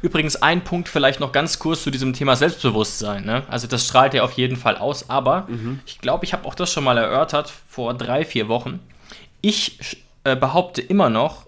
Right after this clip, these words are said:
Speaker 1: und es gibt da auch einen ganz schönen Artikel aktuell auf hoffe news punkt de von unserem Redakteur Tim, gerne da mal vorbeischauen, über André Breitenreiter und seine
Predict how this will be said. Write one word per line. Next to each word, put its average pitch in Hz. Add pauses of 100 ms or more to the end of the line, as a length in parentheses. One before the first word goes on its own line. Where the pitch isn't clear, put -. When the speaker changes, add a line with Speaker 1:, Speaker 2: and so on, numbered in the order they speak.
Speaker 1:
und 139
es 131
gibt -
da 139
auch 143
einen -
ganz 139
schönen 151
Artikel 127
aktuell -
auf -
hoffe 180
news 120
punkt -
de 135
von -
unserem 123
Redakteur 120
Tim, 170
gerne 135
da 123
mal 120
vorbeischauen, 123
über 123
André 123
Breitenreiter 120
und 117
seine 110